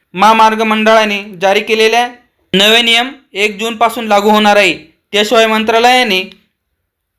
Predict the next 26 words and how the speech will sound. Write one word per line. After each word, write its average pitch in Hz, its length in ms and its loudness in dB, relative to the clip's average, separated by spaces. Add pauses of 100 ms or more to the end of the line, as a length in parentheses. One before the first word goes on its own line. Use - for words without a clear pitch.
(300)
अन्य 208 260 0
काही 247 160 2
महत्त्वाचे 233 460 -2
निर्णय 220 300 -2
घेण्यात 214 300 -4
आलेले 214 280 2
आहे. 190 260 0 (1000)
आता 170 200 0
यासाठी 254 560 0 (340)
किती 233 180 -10
शुल्क 240 260 -4
लागणार 226 340 2
आहे 220 180 0 (440)
ते 185 60 -4
आपण 202 260 -4
थोडक्यात 208 300 -2
जाणून 202 260 0
घेऊया. 190 260 0 (200)
लर्निंग 180 460 0
लायसन्ससाठी 220 600 0 (520)
दीडशे 185 440 0
रुपये 220 300 0 (680)
शुल्क 214 320 -4
आकारण्यात 190 480 0
येणार 196 220 0
आहे. 180 220 0